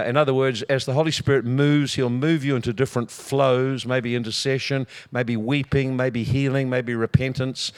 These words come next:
Just flow with what He starts to show you. It, it's hearing His response and, and just flowing with Him. And sometimes I've just sat there weeping. And you say, "Well, I'm kind of not, haven't got much energy." Well, listen,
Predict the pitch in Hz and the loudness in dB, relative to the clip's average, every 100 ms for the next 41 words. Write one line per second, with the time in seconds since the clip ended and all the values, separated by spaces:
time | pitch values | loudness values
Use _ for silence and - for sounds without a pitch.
0 | - - - 175 - - - 165 175 190 | -18 -14 -2 -2 -2 -8 0 4 6 6
1 | 180 147 151 151 135 147 131 - 135 - | 2 2 0 0 -2 0 0 -4 -8 -2
2 | 143 117 85 60 - _ _ _ _ _ | 0 0 -2 -12 -16 _ _ _ _ _
3 | _ _ _ 113 117 123 - - 165 156 | _ _ _ -16 -10 -10 -4 -2 0 -2
4 | 139 127 110 123 127 120 - - 127 117 | -4 -6 -10 -14 -10 -8 -8 -4 -4 -4
5 | - 123 110 117 120 - - 120 117 117 | -6 -8 -6 -8 -8 -10 -4 -2 -2 -4
6 | 113 117 113 - - - 113 107 143 127 | -4 -6 -8 -14 -20 -16 -10 -4 -4 -2
7 | 117 120 101 117 - 131 117 113 127 123 | -4 -4 -8 -6 -4 -4 -4 -6 -6 -6
8 | - 76 - _ _ _ _ - 113 - | -8 -12 -18 _ _ _ _ -12 -8 0
9 | 143 143 143 143 139 143 127 131 - 139 | 2 2 2 2 0 -6 -4 -6 -6 -6
10 | 139 131 110 143 139 98 104 120 147 - | -4 -6 -4 -4 -4 -6 -4 -2 -2 -4
11 | 120 | -6